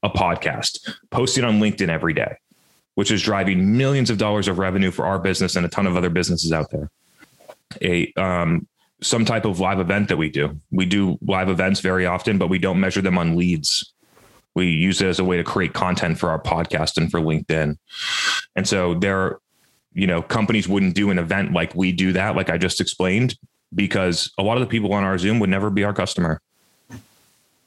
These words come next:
But they have questions just like the people that work at the, the companies that are,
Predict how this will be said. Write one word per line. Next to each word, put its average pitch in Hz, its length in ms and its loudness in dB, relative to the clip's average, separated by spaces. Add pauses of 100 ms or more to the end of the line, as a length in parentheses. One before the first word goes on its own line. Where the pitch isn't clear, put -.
(600)
But 90 140 -2
they 92 80 0
have 101 160 0
questions 101 420 0
just 101 160 0
like 101 120 0
the 101 80 -2
people 98 260 0
that 87 120 2
work 101 220 0
at 90 100 -2
the, 90 60 -4
the 92 240 0
companies 95 440 0
that 92 100 0
are, 95 140 0